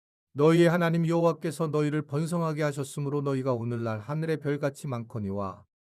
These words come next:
너희 조상의 하나님 여호와께서 너희를 현재보다 천 배나 많게 하시며 너희에게 허락하신 것과 같이 너희에게 복 주시기를 원하노라.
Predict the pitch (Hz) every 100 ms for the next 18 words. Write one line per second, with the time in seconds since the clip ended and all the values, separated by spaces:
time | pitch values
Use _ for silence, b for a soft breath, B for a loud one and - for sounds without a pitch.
0 | _ _ _ _ _ - 147 160 156 151
1 | 160 151 151 156 156 156 135 139 139 135
2 | 120 117 98 95 - _ _ - 147 156
3 | 160 156 165 175 175 160 170 165 - 180
4 | 175 165 156 151 135 135 139 123 113 101
5 | 104 95 - _ - 135 160 170 170 170
6 | 165 185 180 180 - 175 160 147 147 123
7 | 113 - 117 110 104 _ _ 131 139 165
8 | 165 165 165 151 - 156 131 139 139 135
9 | 120 110 135 135 120 98 110